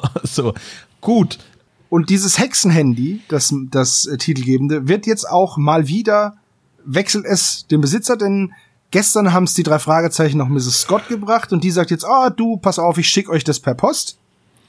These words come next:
Speaker 2: Dann hat nämlich euer Besuch so gar keinen Sinn gemacht.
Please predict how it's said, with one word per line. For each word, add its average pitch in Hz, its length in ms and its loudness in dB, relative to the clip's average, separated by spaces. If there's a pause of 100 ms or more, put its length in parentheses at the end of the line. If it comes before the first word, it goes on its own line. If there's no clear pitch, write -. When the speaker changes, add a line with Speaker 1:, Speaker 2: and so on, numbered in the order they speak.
(600)
Speaker 2:
Dann 170 180 2
hat 196 160 0
nämlich 180 240 2
euer 170 140 4
Besuch 156 280 0
so - 100 -2
gar 135 160 2
keinen 202 200 0
Sinn 196 200 2
gemacht. 196 500 0